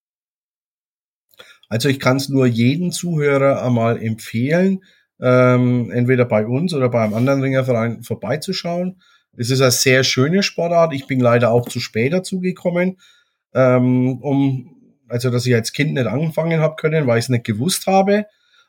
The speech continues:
Aber, ähm, wenn ihr wollt, schickt eure Kinder an die Vereine. Und es gibt kein besseres Grundlagentraining fürs spätere Leben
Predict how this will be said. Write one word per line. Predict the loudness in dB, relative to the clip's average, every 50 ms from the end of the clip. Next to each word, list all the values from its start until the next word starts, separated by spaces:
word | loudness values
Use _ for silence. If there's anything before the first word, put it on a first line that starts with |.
| _ _
Aber, | 0 2 4 4 4 4 4 6 6 6 6 6 6 4 2 0
ähm, | 2 4 4 6 6 4 4 2 0 0 -2 -4 -6 -8 -2
wenn | 0 0 0 2
ihr | 0 0 0
wollt, | 0 0 0 -2 -2 -4
schickt | -8 -8 -8 -6 -6
eure | -4 -2 -2 -4
Kinder | -4 -6 -6 -2 -2 -2 0
an | 0 0
die | -2
Vereine. | 0 -2 0 0 2 0 0 0 0 -2 -2 -4 -6 -10 _ _ _ _ _ _
Und | _ 0 2 2 4 2 0 -2 -4 _
es | -2 -2 -2 -2 -2
gibt | -2 -4 -4 -4 -14 -20 -20 _ _
kein | 0 2 2 2 2 2
besseres | 2 0 0 2 2 2 2 2 0 0 -2 -4 -6 -8 _ _ _ _ _
Grundlagentraining | _ 0 2 2 2 2 2 2 2 2 0 -2 -6 -4 -2 0 0 0 0 0 -2 -2 -4
fürs | -6 -10 -8 -6 -6 -6 -4
spätere | -8 -6 -4 -4 -2 0 0 0 0 -2
Leben | -4 -4 -4 -4 -4 -4 -8 -10 -12